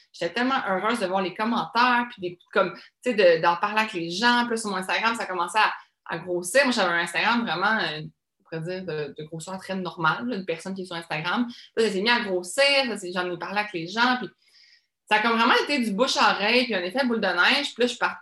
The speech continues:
mettons, à, aux fêtes, j'ai sorti un programme parce que le gouvernement nous a dit, « Vous verrez pas vos familles, vous verrez pas, vous irez nulle part. »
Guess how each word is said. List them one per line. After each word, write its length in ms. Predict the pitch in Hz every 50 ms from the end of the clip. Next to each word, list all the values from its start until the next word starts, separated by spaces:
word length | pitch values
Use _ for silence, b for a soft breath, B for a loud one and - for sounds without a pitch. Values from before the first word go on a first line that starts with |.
| - -
mettons, 380 | 196 180 180 208 220 226 208 196
à, 300 | 175 175 170 170 165 - 180
aux 60 | 175
fêtes, 320 | 175 - - 226 240 240
j'ai 80 | 220 202
sorti 240 | - 190 190 - 208
un 80 | 202
programme 420 | - - 196 160 180 196 226 247 240
parce 160 | 190 185 -
que 60 | -
le 80 | 175 175
gouvernement 400 | 175 180 170 170 175 185 202 214
nous 160 | 214 196 185
a 60 | 170
dit, « 340 | 165 165 196 226 240 233 - _ _ -
Vous 100 | 175 175
verrez 240 | 196 190 190 190 196
pas 100 | 240 240
vos 140 | 226 208
familles, 680 | 208 - 202 180 180 190 202 214 240 254 262 269 - - _ _ _ - - -
vous 160 | 185 180 180
verrez 220 | 185 185 185 180 175 180
pas, 300 | - 226 233 240 226 214
vous 120 | 202 196 190
irez 160 | 180 185 196
nulle 220 | 214 214 202 208
part. » 400 | - 196 202 226 254 277 277 -